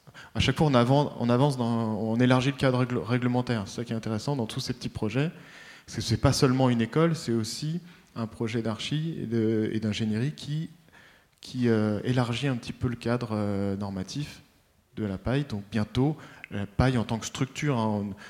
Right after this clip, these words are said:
moi j'ai, j'ai fait une maison, euh, donc c'est un tout petit projet, mais ça permet de développer un peu les trucs, en paille porteuse, avec garantie décennale. Pourtant on est hors, euh, tout règle, toute règle.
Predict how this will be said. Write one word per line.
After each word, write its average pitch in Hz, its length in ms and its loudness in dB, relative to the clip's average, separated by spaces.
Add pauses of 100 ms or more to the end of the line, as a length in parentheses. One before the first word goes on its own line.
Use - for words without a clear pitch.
(160)
moi 127 80 6
j'ai, 113 220 2
j'ai 107 140 0
fait - 120 -4
une 107 160 0
maison, 110 460 -2
euh, 92 240 -8
donc 98 160 -10
c'est 95 80 -6
un 90 40 -6
tout - 120 -10
petit - 160 -6
projet, 147 280 0
mais 117 120 -4
ça - 120 -8
permet 101 280 -4
de 92 180 -8 (300)
développer 95 280 -8
un 95 60 -6
peu 95 100 -10
les 95 60 -8
trucs, 147 220 -6 (240)
en 110 100 -4
paille 113 220 4
porteuse, 151 560 0 (120)
avec 110 220 -2
garantie 104 380 -2
décennale. 110 460 -4 (460)
Pourtant - 280 -6
on 110 100 0
est 101 120 -2 (100)
hors, 117 320 2
euh, 92 40 -4 (460)
tout 110 140 -4
règle, 98 320 -6 (260)
toute - 140 -18
règle. 160 240 -6